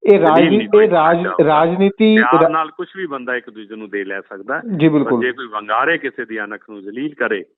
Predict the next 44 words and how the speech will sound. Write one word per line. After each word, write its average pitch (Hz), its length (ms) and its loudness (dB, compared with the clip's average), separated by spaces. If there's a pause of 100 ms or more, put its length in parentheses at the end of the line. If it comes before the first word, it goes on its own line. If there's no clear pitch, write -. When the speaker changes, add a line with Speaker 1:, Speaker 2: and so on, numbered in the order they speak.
(160)
Speaker 2:
ਉਹ 147 140 -4
ਚੀਜ਼ 120 220 -6
ਬਰਦਾਸ਼ਤ 92 380 -6 (100)
ਨਹੀਂ 92 120 -20
ਹੁੰਦੀ। - 440 -6
Speaker 1:
ਇਹ 196 60 6
ਰਾਜਨੀਤੀ 190 680 2
ਦੇ 214 140 4
ਕਰਕੇ 208 480 4
ਸਾਰਾ 190 280 4
ਕੁਛ 202 260 0
ਹੋਇਆ, 190 320 4
ਕਿਉਂਕਿ 190 240 -4
ਤੁਸੀਂ 175 260 2
ਵੀ 190 100 6
ਰਾਜਨੀਤੀ 170 580 0
ਦੇ 175 180 2
ਵਿੱਚ 175 180 2
ਬਿਲੋਂਗ 156 360 0
ਕਰਦੇ 160 300 2
ਹੋ, 175 240 4
ਇੱਕੋ 165 340 2
ਹੀ 170 300 2 (320)
ਸੇਮ 156 180 4
ਕਨਸਟੀਚੁਐਂਸੀ 160 720 2
ਤੋਂ 165 220 6
ਤੁਸੀਂ, 160 420 4
ਅਹ, 139 160 4
ਬਿਲੋਂਗ 139 280 2
ਕਰਦੇ 147 240 0
ਹੋ। 160 340 0
ਤੁਸੀਂ 143 220 0
ਵੀ 156 80 4
ਕਾਂਗਰਸ 151 380 2
ਤੋਂ 165 80 2
ਪਹਿਲਾਂ 156 260 2
ਸੀਗੇ, 151 300 0
ਅਹ, 135 540 2
ਅਮਨ 139 160 0
ਅਰੋੜਾ 143 340 2
ਵੀ 151 120 0
ਕਾਂਗਰਸ 143 380 0
ਤੋਂ 151 100 -4
ਸੀਗੇ। 147 180 -2